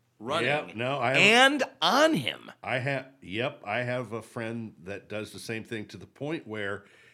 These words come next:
Speaker 2: if he travels,
Speaker 1: Mm-hmm.
Speaker 2: he, he travels with a fan.
Speaker 1: Same thing with my buddy. He's got a little fan in the suitcase, and he's gotta turn it on, and it's the, the, like, the wind has to be going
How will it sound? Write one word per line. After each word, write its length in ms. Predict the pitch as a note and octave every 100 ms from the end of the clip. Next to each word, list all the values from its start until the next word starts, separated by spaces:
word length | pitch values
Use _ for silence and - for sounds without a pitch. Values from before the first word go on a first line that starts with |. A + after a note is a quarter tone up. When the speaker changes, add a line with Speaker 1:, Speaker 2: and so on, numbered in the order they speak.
| _
Speaker 2:
if 180 | G#2+ -
he 100 | A2+
travels, 760 | - A2+ A2+ C3+ F3 G#3+ G#3+
Speaker 1:
Mm-hmm. 420 | C3+ C#3+ C#3 C#3+ G3+ _ _
Speaker 2:
he, 180 | B2 B2 B2+ -
he 220 | - C3+ - _ _
travels 520 | - B2 C3 A2+ G2+
with 180 | F2+ G#2
a 60 | G2
fan. 380 | - A2+ A2+ D#2
Speaker 1:
Same 260 | - G#2+
thing 200 | G2+ A#2
with 120 | A#2+ B2
my 140 | C3
buddy. 380 | A2+ F2 D#2+ - _ _
He's 180 | - A2+
got 180 | A#2+ G#2+
a 40 |
little 200 | G#2+ A#2
fan 300 | A2+ B2+ B2+
in 100 | B2
the 100 | A#2+
suitcase, 760 | A2+ B2+ C3+ - A2 G2 - - _ _ _
and 80 | F#2
he's 120 | F#2+
gotta 220 | F2+ G#2 F#2+
turn 320 | - A#2 A#2+
it 100 | A2+
on, 480 | B2+ C3+ F2 E2+ - _ _ _ -
and 140 | F#2+
it's 160 | F#2+ -
the, 140 | F#2+
the, 260 | G2+ F#2+ A#2+ G2 _ _ G#2+
like, 180 | G2
the 100 | -
wind 380 | G2+ G2 C3+ C3+
has 240 | A#2+ B2+ -
to 80 | A2
be 120 | A2+
going 340 | A#2 A2+ A2